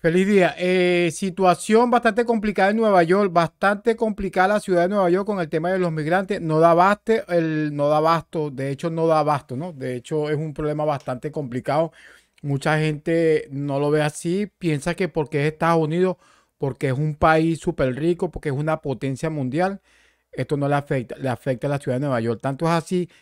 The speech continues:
que el multimillonario Elon Musk, dueño de Twitter, o anteriormente llamado Twitter, se pronunció al respecto. Impresionante. Estuvo en la frontera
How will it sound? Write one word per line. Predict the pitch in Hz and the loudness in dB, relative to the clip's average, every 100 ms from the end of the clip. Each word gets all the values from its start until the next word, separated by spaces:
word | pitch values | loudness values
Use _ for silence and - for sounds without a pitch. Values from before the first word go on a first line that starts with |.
| - | -6
que | |
el | 131 | -4
multimillonario | 135 131 143 135 127 123 135 160 | -2 -2 -2 -2 0 -2 -2 -4
Elon | 185 160 160 | -4 -4 -4
Musk, | 156 151 - - _ | -2 -2 -4 -16 _
dueño | - 143 139 156 | -8 -4 -2 -2
de | 151 127 | -4 -6
Twitter, | - 151 147 117 | -4 -2 -2 -2
o | 127 | -4
anteriormente | 120 120 120 123 147 160 | -6 -4 -4 -4 -4 -2
llamado | 151 123 135 143 | -2 -2 -4 -4
Twitter, | 175 156 120 _ _ _ | -4 -4 -4 _ _ _
se | 131 | -8
pronunció | 117 123 117 113 - 107 | -4 -4 -4 -6 -8 -8
al | |
respecto. | 120 - - 101 - 98 _ _ - | -8 -8 -6 -6 -8 -20 _ _ -10
Impresionante. | 127 139 127 127 131 113 | -4 -2 0 0 0 -2
Estuvo | 123 147 160 | -4 -2 0
en | |
la | 180 | 0
frontera | 165 151 131 156 160 175 | 0 -4 -2 0 0 0